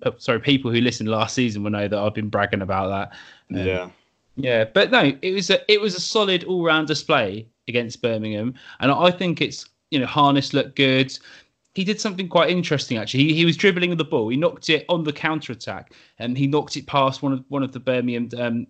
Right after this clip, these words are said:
Speaker 1: midfielders. He ran into space, but then he just slid this ball through for Curtis, who had a shot and um,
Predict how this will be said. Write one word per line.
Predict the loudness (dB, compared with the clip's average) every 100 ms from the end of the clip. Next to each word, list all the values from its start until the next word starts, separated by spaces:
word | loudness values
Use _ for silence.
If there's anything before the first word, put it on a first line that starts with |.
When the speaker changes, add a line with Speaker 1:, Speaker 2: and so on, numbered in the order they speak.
| -8 0
Speaker 1:
midfielders. | 0 4 4 4 4 0 0
He |
ran | 0 2
into | 2 0
space, | -2 2 2 -2 -12 -18 -20 _ -6
but | 0
then | 0
he | 0
just | -2 -2
slid | 0 0 0
this | -2 -6
ball | 0 0 0
through | -4 -6
for | -8
Curtis, | 0 4 4 2 -6
who | -2
had | 2 2
a | 0
shot | 0 0 -2
and | -8 -12 _ _ _
um, | -12 -10 -12